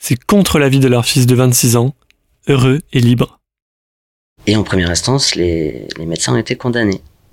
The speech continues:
Speaker 2: pour avoir délivré les hormones, et cetera, à l'enfant. Donc il a fallu que ça monte plus haut, que ça aille en appel, et cetera, quand même, pour casser, euh, cette décision.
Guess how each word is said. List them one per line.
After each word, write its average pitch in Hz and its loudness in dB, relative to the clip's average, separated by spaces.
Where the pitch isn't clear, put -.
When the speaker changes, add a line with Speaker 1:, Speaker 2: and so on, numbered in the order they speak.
Speaker 2:
pour 143 -2
avoir 101 0
délivré 95 0
les 101 -2
hormones, 87 -2
et 92 -6
cetera, 92 -4
à - -2
l'enfant. 92 -6
Donc 87 -2
il 92 0
a 95 2
fallu 110 0
que 110 -4
ça - -2
monte 101 0
plus - -2
haut, - -2
que - -6
ça - 0
aille 95 2
en 92 0
appel, 107 -2
et 87 -2
cetera, 104 -2
quand 123 -4
même, 120 0
pour - -6
casser, 120 -2
euh, 92 -2
cette 95 -2
décision. 101 -4